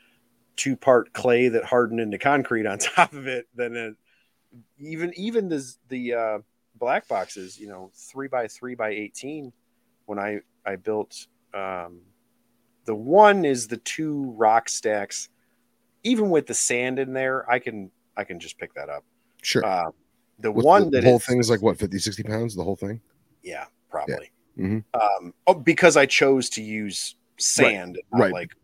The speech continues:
Speaker 1: crushed walnut or whatever stupid
Speaker 2: Yeah.
Speaker 1: stuff. I put sand in there, which adds a lot of weight. Um, the other one, man, when I, like, I showed on the video where I tilted it over, and it, it's,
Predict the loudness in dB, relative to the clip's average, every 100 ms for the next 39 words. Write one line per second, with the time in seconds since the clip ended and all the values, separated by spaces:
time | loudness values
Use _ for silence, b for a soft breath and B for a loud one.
0 | _ -6 -4 -4 -6 -8 -8 -10 -14 -14
1 | -14 -14 -12 -14 -4 0 0 0 -12 _
2 | -6 -6 -6 -12 _ _ _ _ _ _
3 | -8 -8 -6 -10 -10 -14 -16 -16 -16 -12
4 | -12 -12 -18 -18 -20 -20 _ b b b
5 | 0 2 2 0 -10 _ -8 0 8 8
6 | 8 4 4 4 2 2 -6 -6 -2 2
7 | 2 0 -6 _ _ _ _ _ _ _
8 | _ _ _ 0 0 4 6 6 6 4
9 | 6 4 4 0 0 0 2 2 0 -2
10 | -4 -4 -2 -4 -2 0 0 -2 -6 -12
11 | _ _ _ -10 -8 -8 _ _ _ -20
12 | _ _ _ -12 -10 -8 -10